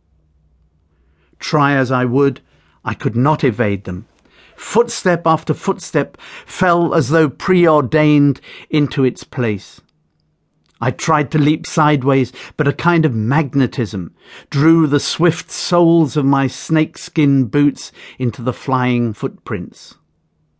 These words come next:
But this was not all. Peering at each in turn, immediately before the descent of either foot into its basin, I could see that the footprints were mine, the little snakeskin scales showing their imprints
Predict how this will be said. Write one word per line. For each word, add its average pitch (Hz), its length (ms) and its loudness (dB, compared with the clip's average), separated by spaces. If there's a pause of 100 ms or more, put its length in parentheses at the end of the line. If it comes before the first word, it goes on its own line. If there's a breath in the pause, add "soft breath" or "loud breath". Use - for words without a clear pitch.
(680 loud breath)
But 165 160 -2
this 170 260 0
was 147 140 0
not 151 220 2
all. 160 400 2 (840)
Peering 156 460 2
at 139 100 -2
each 151 260 0
in 135 140 2
turn, 139 560 -2 (240 loud breath)
immediately 156 680 2
before 131 420 0
the 127 120 -2
descent 160 600 0
of 139 160 -2
either 139 320 0
foot - 480 -2
into 143 260 0
its - 200 -4
basin, 135 560 -2 (280 loud breath)
I 131 120 -2
could 135 160 -4
see 170 320 0
that 135 160 -4
the 123 80 -6
footprints - 580 -2
were 139 80 2
mine, 143 720 2 (1300)
the 143 100 2
little 143 320 2
snakeskin 135 800 0
scales 113 760 -2
showing 139 520 0
their 120 180 0
imprints 120 720 -4